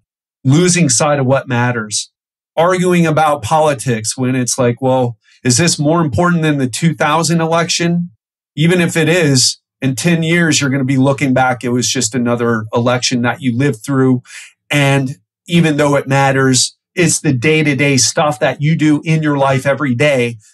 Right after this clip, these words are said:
that matters most. Are you in debt, living month to month? Are you making a million a year, but spending, you know, a million five a year? Are you successful in business, but your kids hate you?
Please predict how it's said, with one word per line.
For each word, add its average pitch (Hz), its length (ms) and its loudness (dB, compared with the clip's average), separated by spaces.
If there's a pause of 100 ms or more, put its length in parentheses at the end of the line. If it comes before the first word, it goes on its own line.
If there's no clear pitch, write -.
that 151 200 -2
matters 127 440 0
most. 135 520 0 (440)
Are 127 140 2
you 147 180 2
in 127 160 0
debt, 190 380 -2 (360)
living 151 320 2
month 175 260 0
to 160 60 0
month? 226 400 -2 (440)
Are 123 80 2
you 156 460 2 (420)
making 156 680 0
a 156 60 0
million 190 400 2
a 185 40 0
year, 190 280 2
but 165 180 0
spending, 156 380 -2 (360)
you 156 80 -6
know, 147 220 2
a 135 60 0
million 151 320 0
five 190 360 0
a - 20 -4
year? 220 420 0 (680)
Are - 220 0
you 160 180 4
successful 170 560 0
in 151 100 0
business, 196 560 0 (400)
but - 280 0
your 135 80 -6
kids 196 320 0
hate 190 280 -2
you? 180 420 2